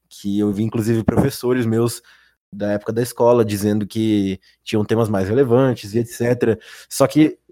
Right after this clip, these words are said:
você falar que esse é um tema que ele é menos relevante que outros, é você não absorver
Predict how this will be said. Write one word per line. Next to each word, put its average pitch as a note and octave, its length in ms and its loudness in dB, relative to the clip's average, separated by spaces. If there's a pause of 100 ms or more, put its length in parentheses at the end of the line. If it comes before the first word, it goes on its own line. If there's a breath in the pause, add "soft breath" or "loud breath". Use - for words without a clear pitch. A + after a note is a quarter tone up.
(120)
você C#3 320 0
falar D#3 280 4
que F3 120 0
esse D#3+ 380 4
é D3+ 40 2
um D3 100 2
tema C#3+ 360 4
que B2 560 0
ele C3 140 2
é - 20 2
menos D3 260 4
relevante C#3 420 4
que C3 100 -2
outros, C#3+ 440 0 (480 soft breath)
é C3 80 2
você C#3+ 500 2 (120)
não D#3 960 2
absorver C#3+ 840 2